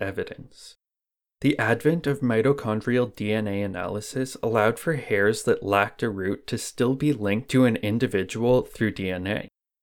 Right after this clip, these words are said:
Mitochondrial D N A is the only actual D N A we can extract from hair today, but it is considered a reliable source of partial genealogy.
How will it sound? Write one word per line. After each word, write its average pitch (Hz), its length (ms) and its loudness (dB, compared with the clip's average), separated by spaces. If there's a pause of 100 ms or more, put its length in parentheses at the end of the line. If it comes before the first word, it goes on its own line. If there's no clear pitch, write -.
(300)
Mitochondrial 117 760 2
D 107 160 -2
N 98 120 0
A 92 200 -4
is 107 300 -6
the 127 300 0
only 113 500 2
actual 98 480 -2
D 98 220 -4
N 98 160 -2
A 92 140 -4 (100)
we 104 180 -4
can 110 180 -4
extract - 680 0
from 98 180 -4
hair 90 240 0
today, - 480 -4 (480)
but 135 140 4
it 135 100 2
is 131 160 0
considered 131 560 2
a - 60 2
reliable 107 720 4
source 101 500 -2
of 120 160 -4
partial 98 480 0
genealogy. 92 1000 -2